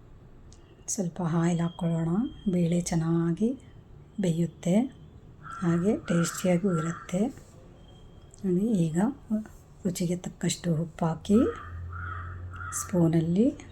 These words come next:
ಚೆನ್ನಾಗಿ ಕಲಸಿ, ಈಗ ಕುಕ್ಕರ್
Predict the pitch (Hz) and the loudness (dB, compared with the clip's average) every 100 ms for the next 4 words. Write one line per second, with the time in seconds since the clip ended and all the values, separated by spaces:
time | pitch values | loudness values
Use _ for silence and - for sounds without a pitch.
0 | - - 185 165 170 165 165 170 - - | -16 -4 0 2 4 2 2 0 -4 -4
1 | 165 156 - 208 269 - - - - - | -2 -2 2 4 4 0 -10 -16 -18 -16
2 | - - - - - - - - - - | -16 -16 -16 -16 -14 -14 -14 -14 -14 -16
3 | - - - 170 160 190 262 - - - | -16 -6 2 2 4 2 2 -2 -10 -10
4 | - - 180 | -8 -2 0